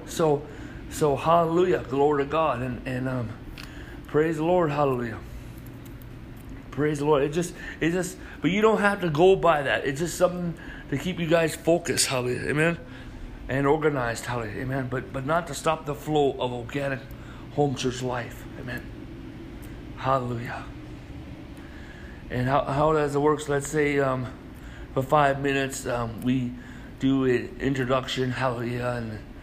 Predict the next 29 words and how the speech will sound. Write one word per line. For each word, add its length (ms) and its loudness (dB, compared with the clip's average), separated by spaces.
and 120 -4
then, 220 0
um, 300 -4
fifteen 460 0
minutes, 440 -2
uh, 240 -4
or 160 -4
thirty 240 0
minutes 260 -2
we 100 -4
pray, 640 -2
and 240 -4
then, 280 0
and 120 -4
then 180 -4
five 260 2
minutes 200 -2
this 100 -4
person 320 -4
shares, 520 0
this 180 -6
person 340 -4
shares, 280 -2
this 80 -8
person 180 -8
shares, 320 -4
and 140 0
then 140 2
there's, 240 0